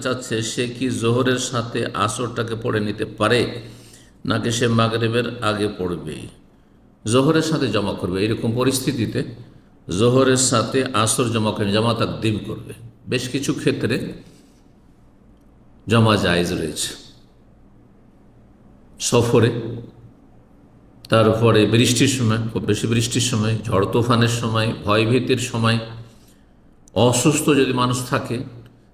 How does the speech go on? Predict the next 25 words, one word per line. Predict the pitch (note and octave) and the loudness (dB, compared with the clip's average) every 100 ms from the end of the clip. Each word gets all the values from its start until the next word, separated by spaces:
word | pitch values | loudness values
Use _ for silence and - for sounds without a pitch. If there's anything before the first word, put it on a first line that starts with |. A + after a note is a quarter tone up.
| - | -4
আর | D#3+ E3 | -2 2
এইরকমই | F#3+ F#3 - F3 D#3+ E3+ - | 2 2 0 0 0 -2 0
এই | D#3+ | 0
ধরনের | D#3 D3+ D3 | 2 2 0
কোনো | C#3+ D3 C#3 | -2 0 2
ওজর | B2+ B2 A#2+ | 2 2 0
থাকে, | A#2+ A2+ - F2+ | -2 -4 -6 -8
প্রচণ্ড | - - F#3+ F3 E3 | -10 -6 -4 -2 -4
ক্লান্ত, | D#3+ C#3 C#3 B2 C3+ C3 - - - _ _ _ _ _ _ _ _ _ _ _ _ _ | -2 0 0 -2 -6 -10 -16 -20 -20 _ _ _ _ _ _ _ _ _ _ _ _ _
আর | - A2 G#2+ G#2+ - - | 0 2 2 0 -6 -6
জোহর | A2 C3 C3 C3+ C3+ | 0 4 4 4 2
পড়ে | C3+ B2 A#2+ | 0 0 0
যদি | A#2+ A#2 | 0 0
ঘুমিয়ে | C3 C3+ B2+ | 2 2 2
যায় | B2+ B2+ | 2 2
তা | B2+ B2 | 0 0
মাগরিবের | A#2 A#2 A#2+ B2 A#2+ | 2 2 2 2 2
আগে | A#2+ | 0
হয়তো | B2 A2+ | -2 -2
জাগতে | A2 A2+ | -4 -4
পারবে | G2 E2 D2+ | -6 -6 -10
না। | - - - _ _ _ _ _ _ _ _ _ _ - | -14 -20 -20 _ _ _ _ _ _ _ _ _ _ 0
এরকম | B2+ C#3 C3 | 2 2 0
যদি | A#2+ A2+ G#2+ | 0 -2 -2
হয়, | G2 | -4